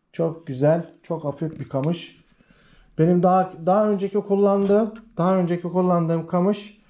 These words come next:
e, iki kırktı boyu. Bu biraz daha uzun.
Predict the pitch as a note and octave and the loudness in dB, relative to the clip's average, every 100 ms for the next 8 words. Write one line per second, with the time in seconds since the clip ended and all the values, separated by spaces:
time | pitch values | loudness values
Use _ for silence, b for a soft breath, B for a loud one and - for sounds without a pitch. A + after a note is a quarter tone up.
0 | b b b - D3 D3 D3 D3+ D3 D3 | b b b -6 0 4 4 4 2 -2
1 | - _ _ _ _ _ _ _ _ _ | -10 _ _ _ _ _ _ _ _ _
2 | _ _ _ - E3+ - G#3+ G#3+ - G3 | _ _ _ -8 -8 -2 2 2 2 0
3 | F3 - D#3 F#3 G#3+ D#3 D3+ C#3 D3 F3+ | 0 0 2 2 2 -4 -4 0 2 2
4 | G#3 - - F#3+ G#3 A3+ G#3 F3+ G3 G3+ | 0 -4 -14 -6 0 2 2 2 0 0
5 | G3+ A3 E3 D#3+ F3 - | 0 0 0 0 -2 -6